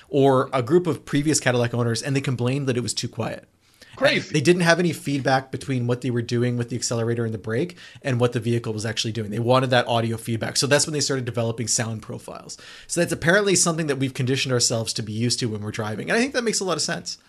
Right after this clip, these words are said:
Speaker 2: I don't know. I think Rolls Royces are known to be quiet. I don't think it should have this noise. And not only about that, but the noise is not special to me. It just sounds like a, like a hum, like a, like a really bland hum,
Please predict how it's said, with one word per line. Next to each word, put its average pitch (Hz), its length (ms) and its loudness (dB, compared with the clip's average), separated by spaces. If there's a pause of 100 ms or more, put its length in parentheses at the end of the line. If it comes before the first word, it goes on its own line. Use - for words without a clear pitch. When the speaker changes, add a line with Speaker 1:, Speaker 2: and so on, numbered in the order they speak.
(840)
Speaker 2:
I 208 120 4
don't 185 140 8
know. 135 160 8
I 131 100 4
think 156 220 -2
Rolls 143 260 0
Royces 131 300 -4
are 120 100 0
known 113 200 -2
to 101 80 -14
be 107 100 -2
quiet. 98 480 4
I 95 80 0
don't 107 180 0
think 113 160 -2
it - 100 -6
should 104 120 -6
have 95 300 -2
this 95 320 -6
noise. 117 520 2
And 143 120 2
not 185 140 4
only 214 120 0
about 139 300 2
that, 123 240 0
but 123 120 -14
the 131 80 -10
noise 156 380 -2
is 107 100 -10
not 117 360 0
special 113 460 -6
to 95 120 -12
me. 85 120 -4
It 95 180 -4
just 143 240 -6
sounds 113 320 0
like 98 200 0
a, 90 320 0 (480)
like 101 140 -6
a 104 60 2
hum, 95 380 4
like 92 180 -6
a, 90 180 0
like 92 140 -8
a 98 40 -4
really 117 600 2 (800)
bland 101 680 2 (100)
hum, 95 400 -4